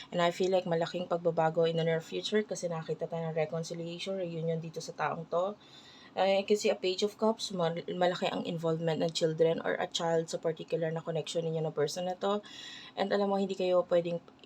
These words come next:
ipagbuklo din. Kayo ang sinasabi na nating itinadhana. So, kahit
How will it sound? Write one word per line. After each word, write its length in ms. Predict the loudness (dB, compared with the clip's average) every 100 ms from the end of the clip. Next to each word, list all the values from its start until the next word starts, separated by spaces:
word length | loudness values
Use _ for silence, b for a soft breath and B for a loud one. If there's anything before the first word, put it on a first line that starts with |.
| -14
ipagbuklo 800 | -14 -2 -2 0 -4 -2 0 4
din. 400 | 4 4 2 0
Kayo 400 | 2 4 4 6
ang 320 | 2 2 0
sinasabi 480 | 2 2 2 2 2
na 80 | 2
nating 320 | 0 0 -4
itinadhana. 800 | 0 0 0 0 0 2 0 -2 B B B B B
So, 160 | 2 4
kahit 320 | 6 4 2